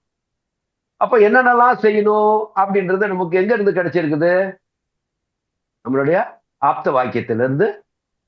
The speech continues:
இல்லையா? வேற எங்க இருந்தும் கிடைக்காது அது.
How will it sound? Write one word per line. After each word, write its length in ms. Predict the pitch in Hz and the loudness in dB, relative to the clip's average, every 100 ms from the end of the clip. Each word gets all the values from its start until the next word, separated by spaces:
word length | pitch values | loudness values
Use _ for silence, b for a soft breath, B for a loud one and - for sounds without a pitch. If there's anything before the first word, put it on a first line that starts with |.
| _ _ _ _ | _ _ _ _
இல்லையா? 380 | 139 202 262 - _ _ _ _ | 0 2 0 -4 _ _ _ _
வேற 240 | - 185 240 | -2 2 2
எங்க 260 | 247 233 | 0 0
இருந்தும் 220 | 233 233 190 | -2 -2 -4
கிடைக்காது 420 | 175 151 143 101 | -2 -2 -2 -2
அது. 180 | 82 | -8